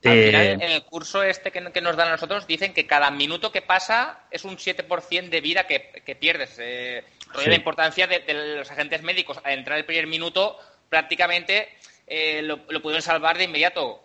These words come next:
Speaker 1: Eh, eso quiere decir que si tú ves a una persona diez minutos inconsciente, prácticamente ya casi pierdes un setenta por cien de opciones de vida. Es la importancia
Speaker 2: Sí.
Speaker 1: de, de, y gracias a esto, a veces sí se recalca que en todos los centros deportivos, ya en pabellones y todo, se está poniendo esto, pero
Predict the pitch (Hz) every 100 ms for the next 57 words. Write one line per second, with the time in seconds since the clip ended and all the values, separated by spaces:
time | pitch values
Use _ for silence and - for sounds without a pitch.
0 | - 135 143 156 165 175 185 160 143 143
1 | 160 175 170 170 180 135 127 156 156 165
2 | 185 190 143 - 147 143 143 - 156 165
3 | 165 190 220 - _ - _ - 160 165
4 | 175 180 190 185 180 175 165 170 170 -
5 | 190 180 180 175 170 165 185 175 139 135
6 | 151 156 175 156 135 170 143 101 - _
7 | - 147 139 135 143 147 160 160 160 156
8 | 165 156 - _ _ - 151 151 - _
9 | _ - 151 151 175 175 170 - 190 180
10 | 165 170 - - 165 180 170 156 165 170
11 | 143 135 127 143 160 156 160 156 156 156
12 | 160 151 175 151 131 143 160 156 151 156
13 | 160 156 160 147 127 131 151 151 151 156
14 | 151 185 165 175